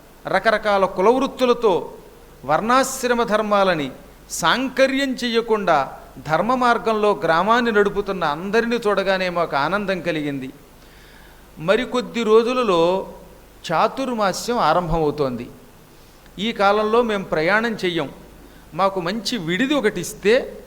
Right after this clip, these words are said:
మేం కూర్చుని ఆ నాలుగు నెలలు మీకు పురాణాలు చెబుతాం, మీ ఊళ్ళో యజ్ఞాలు చేస్తాం, అర్చనలు చేస్తాం, అభిషేకాలు చేస్తాం, దీనికి అవకాశం ఉంటుందా అని అడిగారు.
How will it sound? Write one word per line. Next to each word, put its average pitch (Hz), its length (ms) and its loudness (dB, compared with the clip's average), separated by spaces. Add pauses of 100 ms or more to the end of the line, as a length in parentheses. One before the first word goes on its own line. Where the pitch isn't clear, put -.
(360)
మేం 170 200 -4
కూర్చుని 196 580 -4 (520)
ఆ 156 180 0
నాలుగు 160 380 2
నెలలు 196 440 2
మీకు 190 200 -4
పురాణాలు 196 500 2
చెబుతాం, 180 560 -4
మీ 165 120 -6
ఊళ్ళో 175 300 0
యజ్ఞాలు 160 580 2
చేస్తాం, 196 500 -2
అర్చనలు 226 440 0
చేస్తాం, 190 520 -2
అభిషేకాలు 190 640 0
చేస్తాం, 175 640 -4
దీనికి 170 320 -4
అవకాశం 208 540 0
ఉంటుందా 156 480 0
అని 208 100 0
అడిగారు. 135 320 -4